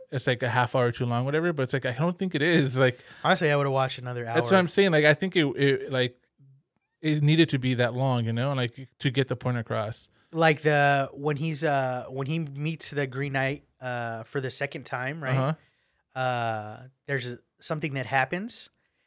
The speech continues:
Speaker 2: and if, like, they would've played that out in real time, I would've watched it.
Speaker 1: Oh, yeah.
Speaker 2: I would've
Speaker 1: Okay.
Speaker 2: done it. I would've
Speaker 1: Uh-huh.
Speaker 2: watched it. I don't give a fuck. <laughs>
Speaker 1: Yeah. Dude, my, my, one of my favorite parts is when he, he goes into that girl's house.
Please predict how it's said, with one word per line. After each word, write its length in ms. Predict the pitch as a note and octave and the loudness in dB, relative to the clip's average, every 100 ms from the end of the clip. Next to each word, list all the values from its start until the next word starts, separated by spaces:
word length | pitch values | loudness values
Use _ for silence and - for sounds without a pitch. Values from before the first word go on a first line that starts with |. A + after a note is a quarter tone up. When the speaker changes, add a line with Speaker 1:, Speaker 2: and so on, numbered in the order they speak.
| - | -12
Speaker 2:
and 100 | C3+ | -6
if, 140 | C3+ | -2
like, 200 | C3+ C3 | -2 -2
they 120 | C#3 C#3 | -2 0
would've 180 | D3 | 0
played 140 | D#3 D3 | 0 0
that 140 | C#3 | 2
out 80 | C#3 | 0
in 60 | B2+ | -2
real 180 | B2+ B2+ | -8 -6
time, 240 | C3 C3+ | -4 -4
I 60 | A#2+ | -6
would've 140 | A#2 | -6
watched 280 | G#2+ G#2+ - | -10 -10 -14
it. 160 | A#2+ _ _ _ _ - | -16 _ _ _ _ 4
Speaker 1:
Oh, 200 | D#3 C#3+ | 6 8
yeah. 260 | C3 A#2+ A2+ | 6 2 0
Speaker 2:
I 80 | B2+ | -2
would've 120 | B2+ B2+ | 2 2
Speaker 1:
Okay. 100 | A#2+ | 0
Speaker 2:
done 120 | A#2 | -2
it. 60 | B2+ | -12
I 20 | |
would've 120 | B2+ | -6
Speaker 1:
Uh-huh. 120 | B2+ A#2+ | -4 -4
Speaker 2:
watched 220 | A#2 - | -8 -16
it. 60 | C3 | -16
I 20 | |
don't 100 | B2+ | -12
give 120 | A#2+ | -12
a 40 | A2+ | -14
fuck. 320 | - A#2 - | -18 -20 -20
<laughs> 360 | - - - - | -18 -18 -18 -10
Speaker 1:
Yeah. 340 | A#2+ A#2 A2+ A2+ - - - | -2 0 0 -6 -14 -12 2
Dude, 140 | F3+ | 4
my, 160 | D#3+ D3+ | 6 4
my, 180 | C#3 C#3 | 4 4
one 140 | D3 | 4
of 60 | D#3 | 4
my 80 | D3 | 4
favorite 240 | D3+ D3+ | 4 2
parts 280 | - C#3+ D3 | 4 2 2
is 80 | C3+ | -2
when 120 | B2 | -2
he, 140 | B2 | -2
he 240 | F#2+ - A#2 | -6 -6 -2
goes 240 | B2 B2 | 2 4
into 240 | C3 B2+ A#2+ | 2 0 -2
that 180 | G#2+ | -2
girl's 280 | G#2+ A#2 A2+ | 0 -2 0
house. 420 | A#2 A#2 A#2 - | -2 -2 -2 -8